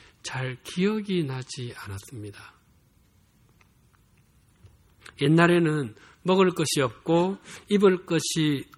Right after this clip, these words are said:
없어도 악당들을 이길 방법이 있었는데 지금은 도무지 생각이 나지 않았습니다. 슈퍼맨은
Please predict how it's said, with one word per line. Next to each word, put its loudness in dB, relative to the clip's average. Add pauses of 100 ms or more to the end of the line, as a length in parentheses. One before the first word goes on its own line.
(120)
없어도 0 (880)
악당들을 2
이길 0
방법이 4
있었는데 -4 (300)
지금은 2 (300)
도무지 -4
생각이 -2
나지 -4
않았습니다. -14 (1700)
슈퍼맨은 -2